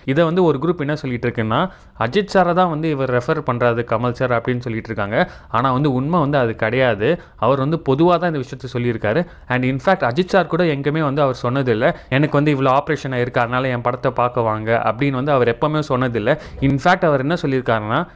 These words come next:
"என் படம் பிடிச்சிருந்தா பாருங்க, பிடிக்கலனா பார்க்காதீங்க." அப்படி தான் வந்து ஓப்பனா சொல்லியிருக்காரு. "ஃபர்ஸ்ட் வந்து உங்க ஃபேமிலிக்கு இம்பார்ட்டன்ஸ் கொடுங்க, அதுக்கப்புறம் என் படத்தை வந்து பாருங்க" அப்படின்னு ஓப்பனா சொல்லியிருக்காரு. So இந்த மாதிரி பார்த்தீங்கன்னா, ரொம்ப ரேரா தான் வந்து ஆக்டர்ஸ் பேசுவாங்க. இது மட்டும் இல்லாம அஜித் சாரோட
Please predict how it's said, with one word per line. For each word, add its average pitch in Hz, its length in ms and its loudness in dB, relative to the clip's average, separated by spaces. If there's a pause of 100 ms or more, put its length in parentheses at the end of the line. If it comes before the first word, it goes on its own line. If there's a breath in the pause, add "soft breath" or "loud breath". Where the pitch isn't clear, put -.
(120)
"என் 107 160 -4
படம் 139 300 2
பிடிச்சிருந்தா 143 540 0
பாருங்க, 127 520 0
பிடிக்கலனா 135 540 -2
பார்க்காதீங்க." 113 460 -2
அப்படி 110 400 0
தான் 151 140 2
வந்து 151 100 2
ஓப்பனா 135 520 2
சொல்லியிருக்காரு. 110 680 -2 (340 loud breath)
"ஃபர்ஸ்ட் 147 260 0
வந்து 160 200 2
உங்க 135 160 -2
ஃபேமிலிக்கு 139 480 0
இம்பார்ட்டன்ஸ் 123 340 -2
கொடுங்க, 123 260 0
அதுக்கப்புறம் 135 460 0
என் 127 60 -4
படத்தை 123 300 -4
வந்து 120 160 -2
பாருங்க" 117 300 0
அப்படின்னு 120 360 -2
ஓப்பனா 127 280 0
சொல்லியிருக்காரு. 110 460 0 (260 loud breath)
So 151 160 4
இந்த 160 200 4
மாதிரி 185 300 2
பார்த்தீங்கன்னா, 160 240 0
ரொம்ப 151 260 0
ரேரா 151 380 2
தான் 151 180 -2
வந்து 139 100 0
ஆக்டர்ஸ் 127 420 -4
பேசுவாங்க. 123 540 -2 (220 loud breath)
இது 135 160 0
மட்டும் 180 220 4
இல்லாம 175 260 2
அஜித் 156 220 -2
சாரோட 135 340 2